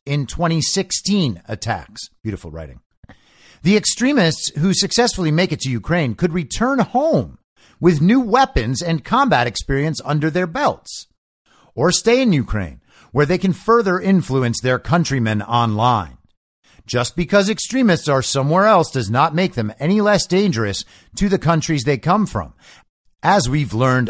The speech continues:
all too well. No matter where war takes place, it always amounts to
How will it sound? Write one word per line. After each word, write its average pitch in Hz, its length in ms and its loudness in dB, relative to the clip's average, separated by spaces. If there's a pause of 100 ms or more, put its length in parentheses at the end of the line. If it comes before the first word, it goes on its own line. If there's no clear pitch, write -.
(100)
all 123 220 2
too 120 240 -4
well. 113 460 0 (400)
No 101 140 -4
matter 113 260 0
where 123 380 2
war 196 260 2
takes 196 380 -2
place, 147 480 0 (260)
it 104 120 -6
always 175 460 2
amounts 147 500 0
to 110 220 -8